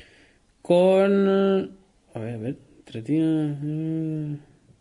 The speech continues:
Ah, no, cámara delantera solo actualmente tiene uno coma dos megapíxeles. Realmente no hay que engañarse mucho. La cámara delantera, realmente utilidad, utilidad, utilidad, si no, solo es para hacerse fe-, selfies.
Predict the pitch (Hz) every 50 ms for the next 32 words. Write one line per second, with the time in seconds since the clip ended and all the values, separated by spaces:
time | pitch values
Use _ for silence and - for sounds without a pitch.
0 | _ _ - _ _ _ _ _ - - - 151 160 165 151 147 - - - 165
1 | 175 208 233 240 220 214 185 165 156 156 151 180 190 196 220 220 214 190 180 185
2 | 190 190 185 180 180 175 170 175 180 175 170 165 - 175 185 185 180 180 180 180
3 | 156 143 135 143 147 147 147 123 113 117 - 180 185 180 - 180 170 180 196 220
4 | 220 - - - - - - - - - - - - - 113 135 170 226 262 247
5 | 240 240 233 247 254 254 240 - - - - - 165 170 180 202 220 214 - -
6 | - 226 190 180 175 170 - 143 127 135 202 349 - - 165 131 131 127 127 143
7 | 151 175 190 202 196 190 180 175 180 196 202 202 220 233 247 277 - - - _
8 | _ _ _ _ _ _ _ _ _ _ _ _ _ - 123 139 151 151 160 185
9 | 202 208 196 180 185 160 151 - 147 143 139 147 165 165 170 190 180 202 185 180
10 | 175 170 175 165 147 - 151 151 147 165 196 220 220 - - - _ _ _ _
11 | _ _ _ - - - 135 131 147 151 - - - 143 135 160 175 - 214 175
12 | - - 131 - - - 117 - - 143 147 - 202 214 214 - 180 107 - -